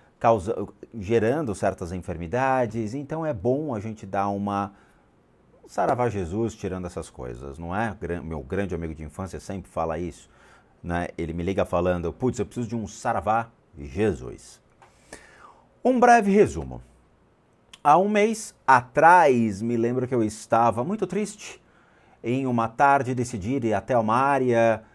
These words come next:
de show que no momento estava deserta aqui na minha cidade. E lá fiquei por horas desabafando. É, às vezes é bom desabafar em alguns lugares. Falar sozinho também às vezes é bom, ajuda muito.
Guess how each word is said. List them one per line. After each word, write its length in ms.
de 180
show 560
que 140
no 80
momento 400
estava 420
deserta 600
aqui 160
na 100
minha 240
cidade. 880
E 60
lá 120
fiquei 300
por 160
horas 540
desabafando. 840
É, 240
às 100
vezes 260
é 60
bom 320
desabafar 880
em 40
alguns 260
lugares. 640
Falar 220
sozinho 500
também 340
às 140
vezes 260
é 80
bom, 240
ajuda 240
muito. 380